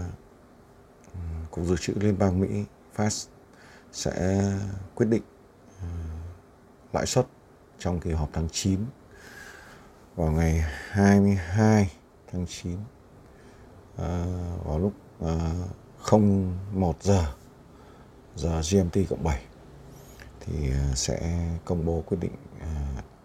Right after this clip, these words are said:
tăng lãi suất và khả năng gần như là chắc chắn là, ờ, Fed sẽ tăng không phẩy bảy mươi lăm phần trăm lãi suất cơ bản. Ờ, tại sao lại như vậy? Ờ, có lẽ là mục tiêu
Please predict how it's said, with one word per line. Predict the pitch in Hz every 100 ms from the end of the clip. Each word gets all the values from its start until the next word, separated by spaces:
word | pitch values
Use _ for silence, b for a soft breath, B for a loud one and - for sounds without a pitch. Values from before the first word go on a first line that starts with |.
| -
tăng | 80 80
lãi | -
suất | - 120 - - - - - - -
và | 73 71 69 69 67 73 B B B -
khả | 71
năng | 76 85 85
gần | 80 80
như | 92
là | 80
chắc | 73 101
chắn | - 73 80 - -
là, | 80 78 73 69 69 - B B B B B B B B B - - - -
ờ, | - - -
Fed | 98
sẽ | - - -
tăng | - 85 78 76
không | 87 82 80 78 85 - - - - -
phẩy | - 71
bảy | 65 67
mươi | 67
lăm | 82
phần | - 67
trăm | 80 80 - - -
lãi | -
suất | - 101
cơ | 90
bản. | 82 69 - - - B B B B B B B B -
Ờ, | - -
tại | - -
sao | 113 101
lại | 85
như | 95 90
vậy? | - - - - -
Ờ, | 80 78 73 71 65 -
có | 92
lẽ | 101
là | 113 104 87
mục | 87 73
tiêu | 107 101 98 95